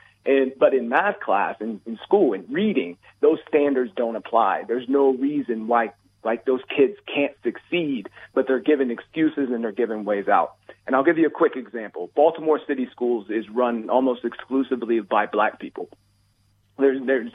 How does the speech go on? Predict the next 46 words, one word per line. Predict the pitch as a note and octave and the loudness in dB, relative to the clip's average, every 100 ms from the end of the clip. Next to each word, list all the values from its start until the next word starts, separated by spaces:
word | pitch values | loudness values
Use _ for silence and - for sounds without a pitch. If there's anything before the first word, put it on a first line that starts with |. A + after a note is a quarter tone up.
| B2 | -2
I | B2+ | 0
mean, | B2+ A#2+ | 0 0
it's, | B2+ - - | -2 -4 -14
the | B2 A#2+ - | -4 -2 0
superintendent's | D#3+ D3+ C3+ C#3+ C3 G2+ - | 2 2 2 0 0 -2 0
black. | A#2+ B2 F3 - _ _ _ - | 2 2 0 -8 _ _ _ -4
Uh, | A2 G#2 F#2+ | -2 -2 -6
you | A#2+ | -4
know, | A2+ G#2+ | -4 -4
the | G2+ | -2
Baltimore | A#2+ B2+ - B2 A2+ | 2 2 2 -2 -2
itself, | - B2+ A2+ - | 0 2 2 -2
the | G2+ | -8
mayor's | A#2 A2+ G2+ | -2 -2 -2
black, | A2 A2+ G#2+ - | 0 0 0 -4
city | A#2 A2 | -8 -4
council's | A2+ A2 G#2 | -6 -6 -4
black, | A#2 A2+ - | 0 0 0
most | B2+ | -4
of | C3+ | -4
the | A2+ | -12
school | - B2 | -2 0
board's | A#2 A#2 A2+ - | 2 0 -2 0
black, | A2+ A2+ - - _ _ _ _ | 0 2 -2 -10 _ _ _ _
and | C3+ C3+ B2+ B2 - | 0 2 0 -6 -10
yet | A#2+ F#3 D3+ - - _ _ | 0 4 4 0 -10 _ _
their | C#3 D3 D3 | 0 0 0
Baltimore | A2 D3+ D#3+ D#3+ D3+ | -2 2 2 0 -6
City | D#3 C#3 | -4 -6
Schools | - D3 C#3+ | 0 0 2
have | C#3+ - _ | -2 -2 _
such | D#3+ E3+ - | 0 0 -2
abysmal | D3+ C3+ - D#3+ E3+ C#3+ D#3 C#3 - | -4 -4 -2 0 0 0 0 0 0
outcomes. | B2+ C#3 B2 - G2+ E2+ - _ _ - | 2 2 0 -8 -8 -10 -18 _ _ -4
I | |
mean, | C3 | -2
we're | C3+ | -2
talking, | C3+ D3+ C3 | 2 2 2
like, | B2 G2+ | -6 -6
twelve | - D3 D3 | 2 4 4
percent | - C3 - C3+ - | -2 -6 -4 -4 -4
are | |
proficient | G#2+ A#2 C3 A#2 B2 - | -8 -4 -4 -4 -6 -8
in | A2 | -6
reading, | A#2 G#2+ G#2 | -6 -4 -6
like, | G#2 | -8